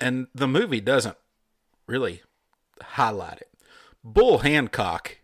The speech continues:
had his hand in both of those horses, you know, to some extent.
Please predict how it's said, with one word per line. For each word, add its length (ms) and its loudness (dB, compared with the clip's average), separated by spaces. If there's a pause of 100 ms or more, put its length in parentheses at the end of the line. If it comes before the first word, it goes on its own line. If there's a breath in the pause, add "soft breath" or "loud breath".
(100)
had 240 -2
his 220 -2
hand 300 -6
in 160 -12
both 260 -8
of 100 -6
those 200 -8
horses, 460 -8 (1300)
you 100 -4
know, 220 -10
to 120 -2
some 300 0
extent. 380 -6